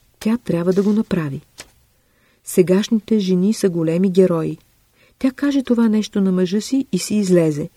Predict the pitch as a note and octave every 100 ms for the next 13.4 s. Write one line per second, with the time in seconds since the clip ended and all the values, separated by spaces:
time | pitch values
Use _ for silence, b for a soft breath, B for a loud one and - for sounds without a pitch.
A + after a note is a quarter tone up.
0 | b b b F#3 F#3 F3 F3+ F3 A3+ C4
1 | A#3+ A#3+ A#3+ - A3+ - F#3 - G3 D#3
2 | E3 E3+ F#3+ B3+ b b b - F#3+ F#3
3 | G3 F#3+ E3+ F3+ - G3 - E3+ F3 F3+
4 | F3 E3+ E3 F#3 F#3 A#3+ G3 D#3 D3+ D#3
5 | D#3 E3 E3+ D3+ - - - _ _ _
6 | - C4+ B3+ F#3+ F3 - D#3+ D#3 - D#3
7 | - _ - b b b - E3 - G3
8 | A3 G#3+ A3+ A#3 A#3 C4 A#3+ - E3 B3
9 | A#3+ A3+ - A3 F3+ G3+ G#3+ A#3+ - D#3+
10 | D3+ D#3+ D#3 D#3+ - - _ _ _ -
11 | D#3+ E3+ F#3+ B3 A3+ A3+ A3 G3+ G3+ F#3+
12 | - F#3 - F#3+ - F3+ F#3 F3+ F3 F3
13 | E3+ - F3 E3